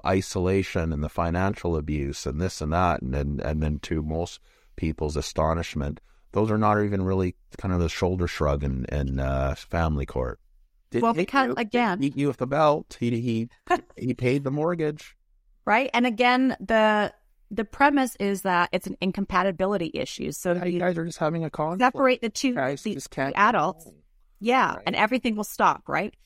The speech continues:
Speaker 1: you
Speaker 2: That's why
Speaker 1: guys think, ever
Speaker 2: education
Speaker 1: think about doing mediation?
Speaker 2: or couples therapy
Speaker 1: Yeah,
Speaker 2: or, you know,
Speaker 1: therapy.
Speaker 2: it's,
Speaker 1: That's
Speaker 2: and it's
Speaker 1: your
Speaker 2: always
Speaker 1: therapist. Learn how to communicate with each other.
Speaker 2: Right? Co-parenting. I mean, co-parenting. See, the problem is that it's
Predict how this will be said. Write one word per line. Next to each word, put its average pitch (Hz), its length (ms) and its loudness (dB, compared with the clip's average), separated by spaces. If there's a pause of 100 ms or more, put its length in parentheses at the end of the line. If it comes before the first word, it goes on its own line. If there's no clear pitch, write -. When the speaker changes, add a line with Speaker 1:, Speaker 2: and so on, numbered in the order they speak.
(320)
Speaker 1:
you 208 100 2
Speaker 2:
That's 214 100 -4
why 220 100 4
Speaker 1:
guys - 80 -2
think, 190 200 0
ever 170 180 2
Speaker 2:
education - 120 -6
Speaker 1:
think 151 200 -4
about 147 280 -2
doing 135 260 0
mediation? 120 840 -2 (960)
Speaker 2:
or 247 300 6
couples 240 360 2
therapy 220 600 0
Speaker 1:
Yeah, 131 100 -4
Speaker 2:
or, 170 240 4
you 190 140 -2
know, 160 340 -2
Speaker 1:
therapy. 139 420 -4
Speaker 2:
it's, 196 60 -4
Speaker 1:
That's - 120 0
Speaker 2:
and 220 80 2
it's 208 140 -4
Speaker 1:
your 233 100 2
Speaker 2:
always 240 440 2
Speaker 1:
therapist. - 240 -6
Learn 220 140 0
how 240 140 2
to 226 100 2
communicate 185 500 -2
with - 140 -10
each - 180 -8
other. - 280 -12 (580)
Speaker 2:
Right? 185 340 0
Co-parenting. 240 800 2
I 185 60 0
mean, 196 160 0
co-parenting. 226 720 0 (440)
See, 262 100 -6
the 240 100 2
problem 294 600 2
is 185 560 0
that 175 440 2 (320)
it's - 300 -2